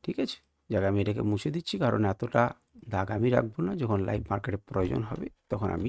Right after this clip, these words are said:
টেনে নেব। ঠিক আছে, তা আজকে আওয়ারলি ক্যান্ডেলে আমরা কি দেখলাম? আওয়ারলি ক্যান্ডেলে দেখলাম যে মার্কেট কিন্তু ওপরে ওপেন হয়েছিল, ওপরে হয়েছিল, ফার্স্ট ক্যান্ডেলে সাপোর্ট নেবার চেষ্টা করেছে, এখান থেকে পারেনি, নিচে গেছে।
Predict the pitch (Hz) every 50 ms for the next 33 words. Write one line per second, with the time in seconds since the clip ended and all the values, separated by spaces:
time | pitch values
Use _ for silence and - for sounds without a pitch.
0 | 156 - 107 - - - - - - - - _ _ _ _ _ _ _ _ _
1 | _ _ _ _ _ _ _ _ _ _ _ _ _ _ _ _ _ - 240 240
2 | 208 - - - - - 101 113 104 - - 226 220 170 139 143 - 185 180 175
3 | 160 165 127 110 101 98 180 - - 110 - - - - _ _ _ _ _ -
4 | - 110 107 110 110 107 107 110 - - - 160 143 139 143 143 151 147 143 151
5 | 160 - _ _ _ _ _ _ _ _ _ _ _ _ _ _ - - - -
6 | - - - 104 107 127 156 175 175 160 147 123 107 110 104 101 98 104 95 104
7 | 107 117 123 123 - 123 107 95 92 92 101 107 - 160 160 - - - 107 95
8 | - 143 123 101 104 90 92 117 117 - - - 90 80 - - - - - -
9 | - - - _ _ _ _ _ _ _ _ - 120 101 - 151 139 151 175 -
10 | - - - - - - - - _ - - - - - - - 135 107 107 101
11 | 104 110 110 - - - - 117 - 135 135 135 139 135 147 139 - 143 - -
12 | - 80 - 85 - - 120 - 110 101 92 101 110 101 - - 95 92 101 117
13 | 143 170 165 127 - - 78 69 64 - - - -